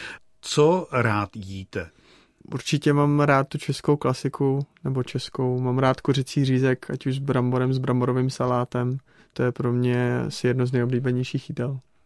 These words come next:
Speaker 1: Což není asi úplně ideální pro sportovce. <laughs>
Speaker 2: Není, taky to není úplně na každodenním seznamu jídel, ale samozřejmě rýže s kuřecím masem,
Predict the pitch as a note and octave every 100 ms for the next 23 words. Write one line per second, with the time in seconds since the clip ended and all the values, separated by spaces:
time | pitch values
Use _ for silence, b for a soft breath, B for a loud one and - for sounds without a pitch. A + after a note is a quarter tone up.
0 | _ - F3+ F3+ - C#3 B2 C3+ C3 -
1 | C3 A#2 B2+ C3 B2 A#2 A#2 A#2+ A#2+ A#2+
2 | B2 B2+ A#2+ - A2 - A2 - B2 C#3+
3 | C3+ - - - D3 C#3+ C#3+ D3 D3 -
4 | - C3 C#3 C3+ C#3 D3 C3+ D3 C#3+ C#3+
5 | C#3 C#3+ D3 D3 D3+ D3+ - D3 D3+ D3
6 | D3+ C#3+ C#3 C#3 C#3 D3+ b b b b
7 | b - C3+ C#3 C3+ C3+ C#3+ C#3 C3+ C3+
8 | C3+ C3+ C#3 C#3 C#3 C3+ - - C3+ B2+
9 | C3+ C3 - - C#3 C3 B2+ C#3+ C3 B2
10 | C3+ C3 B2+ C3